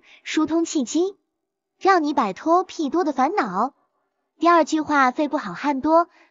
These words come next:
肺在我们中医上说，主要功能是宣发肃降、主皮毛。那我们人体的表面呢，其实是由一层胃气固护的。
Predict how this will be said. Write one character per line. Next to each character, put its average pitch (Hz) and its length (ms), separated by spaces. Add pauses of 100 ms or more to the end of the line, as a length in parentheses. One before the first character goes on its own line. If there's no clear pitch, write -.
肺 285 200
在 269 180
我 226 140
们 190 120
中 339 200
医 403 120
上 311 220
说， 247 340 (640)
主 254 160
要 277 160
功 349 180
能 311 180
是 302 300
宣 320 240
发 359 160
肃 392 180
降、 349 320 (280)
主 226 180
皮 247 220
毛。 311 380 (680)
那 403 200
我 294 80
们 262 100
人 294 220
体 277 160
的 262 80
表 240 180
面 330 240
呢， 262 260
其 269 280
实 294 140
是 330 140
由 277 140
一 311 140
层 262 220
胃 339 180
气 277 160
固 359 160
护 440 240
的。 208 220